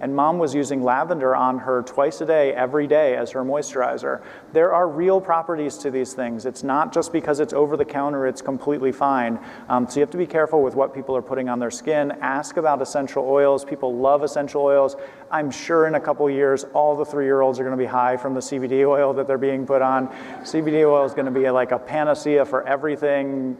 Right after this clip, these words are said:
like gluten-free diets, et cetera. Um, and maybe it'll help something, but it probably won't help everything.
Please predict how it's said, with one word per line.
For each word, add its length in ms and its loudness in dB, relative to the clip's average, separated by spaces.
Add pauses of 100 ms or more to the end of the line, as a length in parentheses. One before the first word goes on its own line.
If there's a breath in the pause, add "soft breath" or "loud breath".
like 240 -4
gluten-free 880 -2
diets, 520 0
et 100 -8
cetera. 520 0 (280 loud breath)
Um, 320 -2
and 400 0
maybe 280 2
it'll 140 4
help 220 0
something, 440 -4
but 140 -4
it 120 -10
probably 340 -2
won't 220 -2
help 220 -8
everything. 480 -8